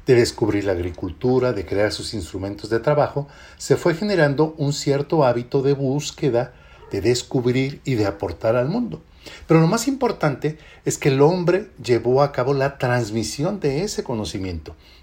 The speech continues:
y lo hizo por medio de gestos, sonidos, símbolos, palabras, hasta que por fin llegó el lenguaje. Y mediante este lenguaje, el hombre obtuvo el proceso de desarrollo que hoy conocemos como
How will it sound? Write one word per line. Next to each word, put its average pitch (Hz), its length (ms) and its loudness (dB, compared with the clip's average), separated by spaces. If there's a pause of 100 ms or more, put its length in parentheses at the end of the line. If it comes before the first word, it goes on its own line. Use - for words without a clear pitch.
(120)
y 113 60 0
lo 107 100 2
hizo 107 300 -4
por 92 180 -2
medio 104 360 -2
de 113 100 0
gestos, - 800 0
sonidos, 123 840 -4 (280)
símbolos, 143 880 2 (280)
palabras, 151 800 2
hasta 101 400 -6
que 98 160 -6
por 98 260 -8
fin 170 380 -6
llegó 110 340 -4 (280)
el 87 140 -4
lenguaje. 76 600 -8 (580)
Y 104 320 -4
mediante 90 720 -4
este 156 200 -4
lenguaje, 170 520 -4 (240)
el 98 180 -4
hombre 104 280 -2
obtuvo 120 420 -2
el 113 80 -2
proceso 160 760 -4 (280)
de 143 120 4
desarrollo 110 600 -2
que 98 140 -6
hoy 104 100 -2
conocemos 117 480 -8
como 147 320 -6